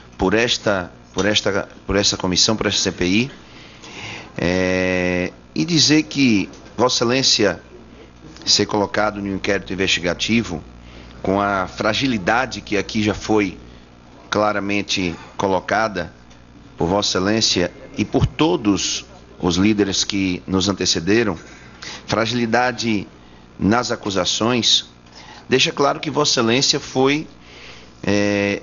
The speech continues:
escolhido, com todas as letras, Vossa Excelência foi escolhido para ser investigado. É, primeiro, porque os dois motivos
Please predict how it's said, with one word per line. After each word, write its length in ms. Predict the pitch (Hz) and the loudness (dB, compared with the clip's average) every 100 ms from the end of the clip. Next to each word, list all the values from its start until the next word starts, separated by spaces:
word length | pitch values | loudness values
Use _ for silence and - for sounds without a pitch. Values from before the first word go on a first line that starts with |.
| - | -2
escolhido, 800 | 156 - 196 127 131 151 98 76 - - - - - - - - - - - - | 0 2 4 4 4 4 2 -2 -6 -18 -20 -20 -20 -18 -18 -20 -20 -20 -20 -4
com 140 | 95 98 | -2 0
todas 440 | - 151 139 110 | 2 2 2 2
as 140 | 104 | 2
letras, 480 | 92 101 120 113 98 | 2 2 2 0 0
Vossa 220 | 95 110 | 2 0
Excelência 300 | - 107 110 | 0 0 2
foi 80 | 123 | 2
escolhido 520 | 123 - 123 101 117 | 2 2 2 2 0
para 220 | 120 113 110 | 0 -2 0
ser 400 | - 101 104 110 - - - - - | 0 2 0 -2 -12 -20 -20 -12 -2
investigado. 680 | 95 101 123 101 87 73 76 - - - - - - - - - - - - - | 2 2 2 2 0 -2 -12 -20 -20 -20 -20 -20 -20 -18 -18 -18 -20 -20 -16 -2
É, 520 | 90 95 98 95 95 - | 0 2 2 2 -2 -4
primeiro, 520 | - 165 175 202 165 127 - - - - - | 0 4 6 6 4 2 -12 -20 -20 -20 -10
porque 300 | - 123 139 | -2 0 2
os 380 | 135 127 117 98 | 2 2 2 0
dois 260 | 101 180 143 | 2 2 4
motivos 800 | 131 - 135 147 110 104 - | 0 2 2 4 2 0 -2